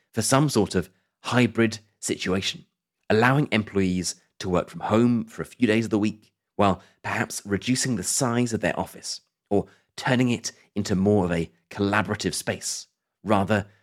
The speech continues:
than a place to come every day and sit to do independent work. Google searches for hybrid working increased by five hundred percent between November twenty twenty,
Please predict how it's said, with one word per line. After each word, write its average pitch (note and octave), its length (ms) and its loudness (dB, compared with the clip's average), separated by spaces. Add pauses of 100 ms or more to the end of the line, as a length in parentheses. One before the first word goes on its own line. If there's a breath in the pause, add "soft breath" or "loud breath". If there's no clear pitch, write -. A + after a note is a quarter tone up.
(120)
than F#2 120 0
a - 60 -4
place G#2+ 340 0
to - 80 -6
come F2+ 240 -2
every F2 180 -2
day E2+ 300 -4
and D2+ 160 -10
sit - 320 -4 (300)
to - 80 -16
do F2 220 -2 (300)
independent F2 520 -4
work. - 260 -2 (1200)
Google C#3+ 300 8
searches G2+ 540 2
for D#2+ 240 0 (440)
hybrid A2+ 480 2
working G#2+ 440 0 (420)
increased B2+ 460 -2
by F#2 120 0
five B2 440 -2
hundred G2+ 280 -4
percent F#2 440 -4 (280)
between G2 300 -2
November F#2 360 -2
twenty F2+ 260 -6
twenty, G#2+ 440 -4